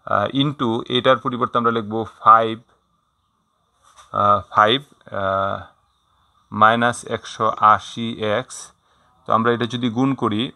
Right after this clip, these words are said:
ফাইভ কে কিউব করলে হয় একশো পঁচিশ, একশো পঁচিশ, এবং এটা যদি আমরা গুণ করি, পাঁচ ছয় তিরিশে শূন্য হাতে আছে তিন, তিন পাঁচে পনেরো আর তিন আঠারো, আহ,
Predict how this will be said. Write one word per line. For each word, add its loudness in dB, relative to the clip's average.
ফাইভ 0
কে -6
কিউব -4
করলে -4
হয় 2
একশো -6
পঁচিশ, -6
একশো -8
পঁচিশ, -8
এবং 0
এটা -4
যদি -2
আমরা 2
গুণ -4
করি, -6
পাঁচ 2
ছয় -8
তিরিশে -10
শূন্য -8
হাতে -8
আছে -6
তিন, 0
তিন -4
পাঁচে -6
পনেরো -4
আর -4
তিন -12
আঠারো, -4
আহ, -12